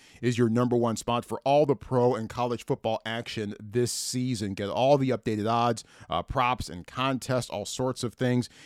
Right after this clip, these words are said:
Head to the website or use your mobile device to sign up today to receive your one hundred percent welcome bonus. Take advantage of their opening day super promo.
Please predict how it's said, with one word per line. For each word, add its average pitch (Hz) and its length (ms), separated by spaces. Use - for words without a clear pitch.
Head 156 160
to 165 60
the 160 80
website 170 500
or 151 160
use 151 340
your 143 120
mobile 156 320
device 147 320
to 143 100
sign 151 280
up 151 100
today 156 380
to 208 120
receive 143 460
your 120 140
one 127 240
hundred 117 200
percent 117 300
welcome 117 360
bonus. 123 380
Take 226 160
advantage 214 320
of 185 60
their 196 160
opening 202 260
day 208 160
super 208 400
promo. 185 580